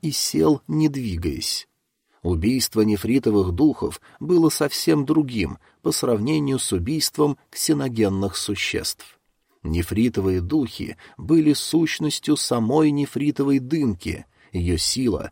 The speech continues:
сформировала их. Их можно было повредить, но нельзя было сразу убить. Чтобы убить нефритовых духов,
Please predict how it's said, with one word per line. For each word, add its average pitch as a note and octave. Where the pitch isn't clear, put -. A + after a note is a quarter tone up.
сформировала C#3+
их. -
Их D#3
можно D#3
было D3
повредить, G2
но G2+
нельзя G2+
было C#3+
сразу C#3
убить. F2
Чтобы E2
убить F#2+
нефритовых F#2
духов, G2+